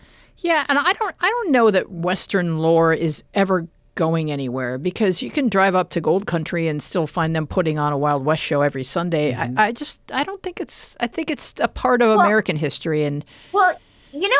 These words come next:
Speaker 3: what's interesting is I
Speaker 1: Hmm.
Speaker 3: know now, because of my grandparents, I know quite a few people in the business, uh, in acting who are still acting or used to, whatever, all, all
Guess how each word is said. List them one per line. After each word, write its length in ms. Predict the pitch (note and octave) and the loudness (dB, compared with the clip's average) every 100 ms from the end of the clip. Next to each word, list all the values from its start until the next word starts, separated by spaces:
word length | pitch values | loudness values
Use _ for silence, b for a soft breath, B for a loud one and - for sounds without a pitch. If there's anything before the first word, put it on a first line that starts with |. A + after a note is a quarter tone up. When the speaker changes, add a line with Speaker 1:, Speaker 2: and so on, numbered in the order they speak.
| C5 | 2
Speaker 3:
what's 140 | - | 0
interesting 580 | E4 G4 D#4+ - A#3+ A#3 | -4 -4 -6 -6 -8 -4
is 120 | A#3+ | 0
I 120 | C4+ | 2
Speaker 1:
Hmm. 60 | D4 | 2
Speaker 3:
know 340 | D#4+ F#4+ E4+ - | 2 0 -2 -4
now, 460 | C#4 C#4+ C#4+ C4+ - | 0 2 2 -2 -8
because 380 | C4+ - E4 F4 | -14 -4 -2 0
of 80 | C#4 | -2
my 120 | A3+ | -2
grandparents, 540 | G#3 F#3+ G3 G3 G3 | -2 -4 -4 -6 -4
I 80 | A#3 | -2
know 180 | A#3+ B3 | -2 -2
quite 220 | B3 A#3+ | 0 -2
a 40 | C#4 | -2
few 240 | - A#3 | -6 -12
people 400 | G#3+ G#3+ G#3+ G#3+ | -10 -12 -10 -8
in 460 | G#3 G#3 G3+ G3 F#3+ | -6 -6 -8 -8 -10
the 100 | G#3 | -10
business, 640 | G#3 G3+ G3+ F#3 F3+ - - b b - | -8 -8 -8 -10 -10 -14 -18 b b -4
uh, 560 | G3+ F#3+ F#3 F3+ F3+ F#3 | -2 0 -2 -4 -6 -6
in 320 | G#3+ G#3 G3+ F#3 | -8 -6 -8 -2
acting 560 | G#3 G#3 - G#3 G3 | -2 -2 -6 -8 -6
who 480 | F#3+ G#3 F#3+ F#3+ G3 - _ _ _ _ - | -6 -4 -4 -6 -10 -14 _ _ _ _ -2
are 120 | G#3+ | -2
still 340 | G#3 C#4 C4+ | 0 2 4
acting 580 | A#3+ B3 A#3+ B3 A3+ A3+ | 4 2 0 -6 -6 -6
or 380 | F#3+ F3+ F#3+ F3+ | -4 0 0 -2
used 320 | G3 C#4 C#4+ - | -4 -4 -4 -2
to, 120 | B3+ | -2
whatever, 480 | G#3+ C4+ A#3 F3+ E3 | 0 2 2 0 0
all, 320 | A3+ B3+ B3 G3+ | 4 4 2 -2
all 300 | A3+ A3+ | -2 -4